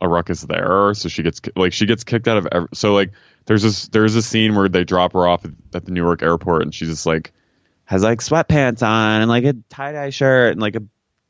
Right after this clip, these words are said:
duffel, and she's, like, a big pillow and, like, her blonde hair and flip-flops, and she's like, "Yeah, whatever, I'll see you guys soon." And then she just, and then you just never see her again.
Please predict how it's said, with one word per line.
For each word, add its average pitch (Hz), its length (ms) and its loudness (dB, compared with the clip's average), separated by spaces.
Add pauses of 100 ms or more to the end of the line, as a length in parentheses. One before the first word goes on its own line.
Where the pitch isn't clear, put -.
(440)
duffel, 113 440 2
and 95 80 -4
she's, 107 140 -8
like, 104 140 -2
a 104 60 -2
big 107 300 -2
pillow 98 600 4
and, 87 100 -2
like, 90 180 -10
her 95 140 -16
blonde 98 460 0
hair 87 400 4
and 87 240 -4
flip-flops, - 680 -4
and 98 80 -12
she's 104 160 -10
like, 95 220 0 (440)
"Yeah, 165 360 2
whatever, 165 460 2
I'll 156 100 2
see 151 160 -4
you 160 60 0
guys 160 220 0
soon." 139 600 2
And 87 100 -4
then 104 120 -4
she 104 160 -6
just, 98 340 -10
and 90 100 -4
then 92 120 2
you 95 80 2
just 90 160 -2
never 82 240 2
see 80 160 0
her 69 180 2
again. 87 380 -6